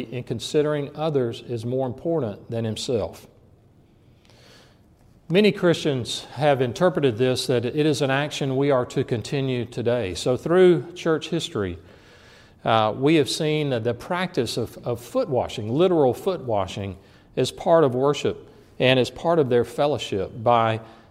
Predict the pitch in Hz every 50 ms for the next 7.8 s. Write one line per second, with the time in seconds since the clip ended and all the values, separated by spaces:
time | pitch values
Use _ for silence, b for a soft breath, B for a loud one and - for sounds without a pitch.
0 | B B - 127 113 131 139 147 151 151 143 143 120 113 104 98 - 117 113 110
1 | 107 113 127 143 147 147 143 - 147 135 135 - 156 139 - - 156 151 151 151
2 | 151 - - 104 98 - - 127 110 92 104 113 131 147 160 - - - 165 156
3 | 147 - 165 160 160 160 - - b b b b b b b _ - 113 104 101
4 | 98 92 113 127 139 156 147 147 143 139 143 151 151 135 101 120 127 139 147 156
5 | 156 143 - - 151 151 147 - 147 131 113 123 127 139 147 143 143 139 139 139
6 | - - - 147 143 143 - 151 - - - 147 139 120 110 117 117 123 143 147
7 | 147 - - - - - - - 151 139 139 139 147 135 127 -